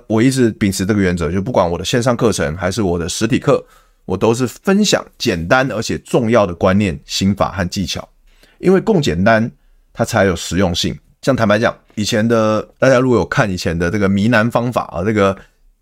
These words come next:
P U A 一点零的经典，经典的书，你就会发现，就是说，不管是你看 The Game 还是迷男方法都一样了，就是迷男教的那一套，在十年前教的那一套，二十年前教的那一套，对不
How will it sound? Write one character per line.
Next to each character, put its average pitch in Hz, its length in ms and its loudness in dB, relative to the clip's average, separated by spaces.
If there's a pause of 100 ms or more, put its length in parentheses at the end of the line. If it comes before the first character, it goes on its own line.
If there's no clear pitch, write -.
(140)
P 185 240 4
U 175 200 6
A 175 160 4
一 185 80 -2
点 107 300 0
零 90 220 -2
的 104 120 0
经 127 320 0
典， 127 280 0 (180)
经 139 180 0
典 117 140 2
的 85 80 -6
书， 98 240 0
你 87 60 -4
就 95 40 -2
会 104 80 2
发 98 200 0
现， 101 260 -4
就 - 100 -10
是 107 80 -4
说， 110 220 0 (540)
不 135 80 0
管 107 120 4
是 107 60 -4
你 101 60 -4
看 135 160 0
The 104 100 0
Game 110 260 0
还 98 120 -4
是 107 100 -6
迷 98 120 0
男 98 200 0
方 101 140 2
法 90 100 0
都 101 160 -4
一 87 60 0
样 98 140 2
了， 71 120 -10 (720)
就 - 100 -12
是 110 80 -4
迷 131 220 4
男 156 180 4
教 156 140 2
的 156 100 2
那 147 140 2
一 127 40 2
套， 135 360 -2 (540)
在 131 200 4
十 120 220 0
年 131 180 2
前 120 220 0
教 123 140 4
的 123 120 2
那 123 140 0
一 110 40 -2
套， 110 360 -2
二 147 140 2
十 143 100 -4
年 104 160 -2
前 107 160 -2
教 117 160 4
的 104 60 -2
那 107 140 -2
一 101 40 -4
套， 98 240 0
对 107 100 -2
不 101 140 -2